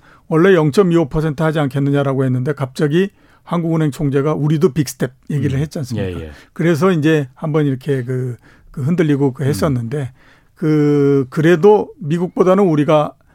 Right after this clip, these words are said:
Speaker 1: 그 금리 인상하고 그러는 거에 속도가 좀 늦다라고들
Speaker 2: 예.
Speaker 1: 많이 생각하고 있기 때문에
Speaker 2: 예.
Speaker 1: 그런 측면에서 봤을 때는 앞으로 금리 인상하고 하는 것들은
Speaker 2: 예.
Speaker 1: 주식시장에 그렇게 크게 영향을 주거나 그러지는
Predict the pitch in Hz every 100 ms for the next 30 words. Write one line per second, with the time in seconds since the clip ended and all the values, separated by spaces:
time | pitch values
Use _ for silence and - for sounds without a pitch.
0 | _ _ - 147 143 143 131 151 151 151
1 | 131 135 190 - - _ - 151 151 147
2 | 151 147 139 139 147 143 - 156 165 160
3 | 139 131 - 123 131 127 - 101 92 143
4 | 160 147 131 139 208 196 180 175 135 -
5 | 127 131 107 135 151 - - - _ -
6 | 151 156 175 - 196 190 180 208 175 151
7 | 190 139 190 180 131 131 170 156 156 147
8 | 151 135 - _ _ _ 160 156 139 156
9 | 147 139 143 139 120 - 143 175 110 107
10 | 87 76 - 147 143 - 160 156 180 151
11 | 135 - - 190 175 143 143 131 123 123
12 | 131 131 131 131 131 127 127 123 120 -
13 | 131 175